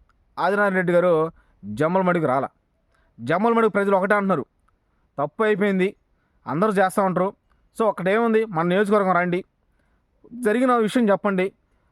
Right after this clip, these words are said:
బహిరంగ ఒక ప్రెస్ మీట్ పెట్టి క్షమాపణ చెప్పండి, అయిపోద్ది. దానికి ఎందుకు భయపడి తలదాచుకుని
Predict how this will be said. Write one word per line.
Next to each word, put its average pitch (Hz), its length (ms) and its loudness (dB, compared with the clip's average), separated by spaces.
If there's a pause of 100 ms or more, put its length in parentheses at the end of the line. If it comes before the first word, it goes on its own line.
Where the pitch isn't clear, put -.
(140)
బహిరంగ 226 400 0
ఒక 202 140 0
ప్రెస్ 196 200 -2
మీట్ 220 120 0
పెట్టి 196 220 2
క్షమాపణ 190 440 0
చెప్పండి, 165 380 -2 (100)
అయిపోద్ది. 180 500 -2 (460)
దానికి 196 260 -2
ఎందుకు 233 160 0
భయపడి 208 340 0
తలదాచుకుని 196 680 -2